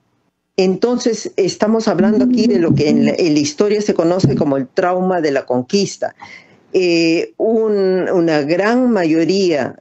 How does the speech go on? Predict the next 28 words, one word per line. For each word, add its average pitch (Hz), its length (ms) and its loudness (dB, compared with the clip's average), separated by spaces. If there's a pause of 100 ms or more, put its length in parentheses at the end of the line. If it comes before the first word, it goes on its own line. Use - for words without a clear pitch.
de 147 220 0
la 135 160 -2
población 156 800 0
estamos 170 920 -2
desarraigados, 147 1500 0
no 208 340 2
sabemos 160 520 2
de 135 140 2
dónde 180 360 2
venimos, 160 600 2
cuál 165 240 0
es 160 80 2
nuestra 139 320 -4
historia, 165 500 -2 (320)
cuál 185 220 0
es 196 80 2
nuestro 147 360 0
pasado 151 560 0
étnico, 147 640 0 (300)
y 175 380 0 (160)
esto 247 640 0
es 196 360 0
lo 165 300 -2
que 151 120 0
la 131 140 0
gente 190 380 0
está 170 340 -2
buscando. 175 880 0